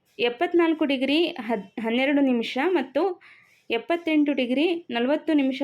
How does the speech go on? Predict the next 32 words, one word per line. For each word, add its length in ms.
ಪೂರ್ವ 220
ರೇಖಾಂಶಗಳ 720
ನಡುವೆ 640
ವಿಸ್ತರಿಸಿದೆ. 840
ಓಕೆ, 180
so 100
ಇಲ್ಲಿ 140
ಅಂಕಿ 320
ಅಂಶಗಳನ್ನ 560
ನೆನ್ಪಿಟ್ಕೊಳ್ಳೋದು 600
ಬಹಳ 240
ಕಷ್ಟ 320
ಅಂತ 220
ಅನ್ಸುತ್ತೆ. 380
ನೀವು 420
ಏನ್ 200
ಮಾಡ್ಬೇಕು, 480
ಇದನ್ನ 300
ಪದೇ 280
ಪದೇ 640
ರಿವಿಷನ್ 440
ಮಾಡ್ತಾ 260
ಇರ್ಬೇಕು 340
ಮತ್ತು 240
ಪರೀಕ್ಷೆ 440
ಏನೇನ್ 240
ಸಮೀಪ 360
ಇದೆ 260
ಅಂದಾಗ 380
ಇದನ್ನ 300
ನೀವು 180
ಆಗಾಗ 340